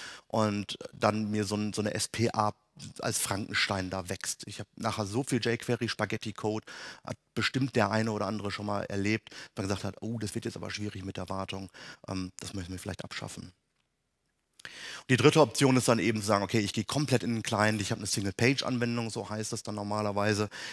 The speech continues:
Die View-Logik liegt komplett auf dem Client, ich lade mir ein JavaScript-Framework runter, und danach wird nur noch mit einer A P I auf dem Server geredet und das Ganze wird clientseitig gerendert.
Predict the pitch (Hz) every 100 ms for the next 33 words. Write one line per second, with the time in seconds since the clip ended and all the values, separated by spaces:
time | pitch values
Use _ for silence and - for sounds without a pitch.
0 | - 107 104 95 - 120 160 160 127 120
1 | 120 - - 120 - 104 120 110 - 95
2 | - 127 143 147 139 - - - 113 110
3 | 113 104 101 95 95 - - - 120 117
4 | 110 120 117 117 113 107 - _ - 107
5 | 98 98 92 92 107 101 101 101 107 107
6 | 98 - 101 95 95 92 101 - 147 123
7 | 117 104 110 104 - - - - - -
8 | 104 104 - _ _ _ - 98 101 92
9 | 95 92 - 92 87 - - - - -
10 | 98 -